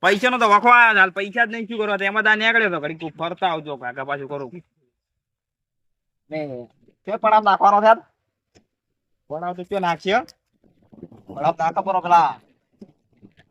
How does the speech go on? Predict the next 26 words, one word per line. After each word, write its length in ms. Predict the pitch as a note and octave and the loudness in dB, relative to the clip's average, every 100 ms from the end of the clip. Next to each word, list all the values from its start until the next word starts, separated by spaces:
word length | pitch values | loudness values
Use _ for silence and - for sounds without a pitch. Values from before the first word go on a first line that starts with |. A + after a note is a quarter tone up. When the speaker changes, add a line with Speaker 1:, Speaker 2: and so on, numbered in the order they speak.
| _ _ _ _ _ - | _ _ _ _ _ -16
Speaker 2:
તો 100 | D#3 | -10
જાતા 340 | C#3+ D#3 G#3 G#3 | -2 2 6 6
હો 100 | F#3 | 6
હારો. 460 | E3 F3 C3 A2+ _ _ _ _ _ - | 4 4 2 -4 _ _ _ _ _ -6
પૈસા 260 | D3+ D#3 F3+ | -4 2 6
વાળા 160 | F3+ | 6
હોય 100 | F#3 | 4
ને 300 | F#3 G3 D#3+ _ _ _ | 0 -6 -6 _ _ _
પૂરી, 240 | E3 F3+ F3+ | -10 -8 -8
પૂરી 180 | F#3+ | -6
કરો 180 | F#3+ G#3 | -2 -2
ભાઈ. 140 | F3+ D3 | -2 -4
Speaker 1:
હા, 280 | D3+ F#3 D#3+ _ | -6 -10 -12 _
હારો 160 | B2+ D3+ | -16 -10
હોય, 140 | D#3 | -8
હારો 400 | D3+ D#3 D#3 D#3 | -6 -6 -6 -10
બંગલા 380 | D#3 C#3+ D3+ D#3 | -12 -16 -14 -12
જેવો 200 | D#3+ A3 | -10 -10
ને? 100 | C#4+ - _ _ - | -10 -16 _ _ -8
Speaker 2:
હા. 380 | C3 D3+ E3 F3 E3+ | -2 2 2 2 -4
Speaker 1:
માને 240 | F3+ F3+ B2+ | -12 -10 -10
છે. 180 | A#2+ A2 _ _ _ | -12 -20 _ _ _
Speaker 2:
નથી 240 | B2+ D3+ F3+ | -12 -4 2
કહેતો 220 | E3+ F#3+ | 2 4
તો? 160 | A3+ A#2+ | 2 2
Speaker 1:
હા. 260 | C3 E3 | 0 -2